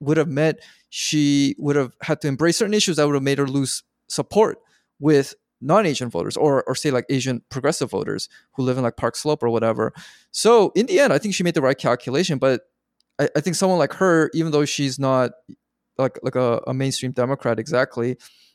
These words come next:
I think she would be someone who would support this report, because for someone like her and these, like, Asian progressives who are just, like, almost at the finish line, they're almost there. Like, she almost won this race. The thing that, one of the things that they might think is holding them back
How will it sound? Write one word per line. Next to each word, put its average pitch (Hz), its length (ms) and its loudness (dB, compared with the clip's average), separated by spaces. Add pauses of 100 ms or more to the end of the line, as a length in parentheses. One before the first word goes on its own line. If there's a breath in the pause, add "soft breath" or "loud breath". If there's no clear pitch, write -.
(140)
I - 40 -2
think 165 140 -2
she - 160 2
would 196 120 4
be 185 60 -6
someone 170 240 0
who 156 160 -2
would 147 300 0
support 135 380 -4
this - 180 -10
report, 175 460 0
because 156 500 0
for - 380 -4 (160)
someone 156 260 -2
like 123 160 -2
her 170 320 2 (400 soft breath)
and 143 140 -4
these, 139 160 2
like, 131 160 0
Asian 143 260 0
progressives 156 420 -2
who 160 60 -4
are 147 40 -2
just, 160 120 -2
like, 165 100 -10 (200)
almost 233 180 2
at 240 80 -4
the 220 60 -2
finish 220 280 0
line, 156 140 0
they're 139 100 -2
almost 214 260 0
there. 196 180 4
Like, 156 100 2
she - 100 2
almost 269 200 4
won 254 160 2
this 214 180 0
race. 151 360 0 (800)
The 165 40 -2
thing 254 220 2
that, 220 180 6 (140)
one 214 160 4
of 247 40 4
the 214 40 -2
things 220 160 -2
that 175 160 4 (240)
they 165 80 2
might 190 140 4
think 180 220 -4
is 147 100 -4
holding 180 260 0
them 147 100 -2
back 175 240 2